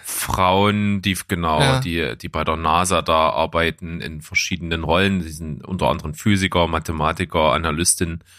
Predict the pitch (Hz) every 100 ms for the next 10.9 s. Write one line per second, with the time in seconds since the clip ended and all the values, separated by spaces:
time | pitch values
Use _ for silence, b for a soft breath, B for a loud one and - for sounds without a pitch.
0 | B B B B B - 95 87 82 85
1 | 85 82 78 82 82 78 - 85 76 -
2 | - 95 107 - 90 85 - 92 - 80
3 | 80 73 90 85 - 92 95 95 B B
4 | B B 95 90 - 78 73 50 - 92
5 | 85 - 82 82 80 90 - - - 65
6 | 87 85 85 - 90 - 92 - 82 85
7 | 82 82 82 82 78 80 87 82 80 -
8 | 87 - - 82 85 - - 80 78 85
9 | 117 95 101 107 - - 113 117 - 98
10 | - - 110 95 87 82 107 113 151